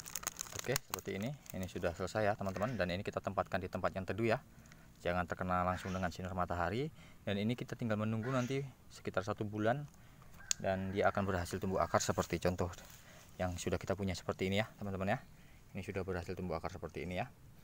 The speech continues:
Dan ini akarnya sudah kelihatan. Dan ini kita tinggal menunggukan, eh,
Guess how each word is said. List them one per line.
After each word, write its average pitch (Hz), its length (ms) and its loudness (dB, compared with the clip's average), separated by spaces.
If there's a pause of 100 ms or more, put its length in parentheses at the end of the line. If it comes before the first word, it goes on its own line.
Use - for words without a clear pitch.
(260)
Dan 85 80 -8
ini 87 160 -4
akarnya 87 400 -2 (960)
sudah 98 160 -8
kelihatan. 104 400 2
Dan 90 80 -2
ini 95 160 -2
kita 104 240 -2
tinggal 98 240 -2
menunggukan, 98 480 0 (640)
eh, 90 220 2